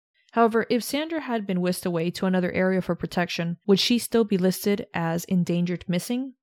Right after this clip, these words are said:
And if she went into this program, why would her family have been left behind? Sally, her mother, has a theory of her own.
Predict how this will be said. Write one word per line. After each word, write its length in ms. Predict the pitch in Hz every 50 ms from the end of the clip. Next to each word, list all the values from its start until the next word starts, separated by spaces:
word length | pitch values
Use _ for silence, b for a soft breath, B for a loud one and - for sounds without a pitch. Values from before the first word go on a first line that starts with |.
| _ _
And 320 | - 220 220 214 214 208 -
if 80 | 214 -
she 140 | - 330
went 160 | 330 330 320 302
into 160 | 269 277 226
this 180 | 226 196 -
program, 640 | - - - 233 226 196 196 185 185 185 185 185 180 _ _ _ _ _ _ _ _ _ -
why 240 | 196 190 226 240 262
would 140 | 262 254
her 80 | 254 220
family 420 | - - 208 202 208 202 190 175
have 160 | 170 170 160 160
been 140 | 170 165
left 280 | 165 170 165 165 - -
behind? 600 | - 170 156 190 196 190 - - - - - - _ _ _ _ _ _ _ _ _
Sally, 640 | - - 262 233 233 226 214 202 202 208 214 214 - _ _ _
her 140 | - - 202
mother, 440 | 202 202 190 190 190 196 208 214 -
has 220 | - 202 190 180 196
a 40 |
theory 340 | 190 - 202 190 185 180 180
of 100 | 175 165
her 100 | 185 190
own. 360 | 202 202 180 175 185 175 180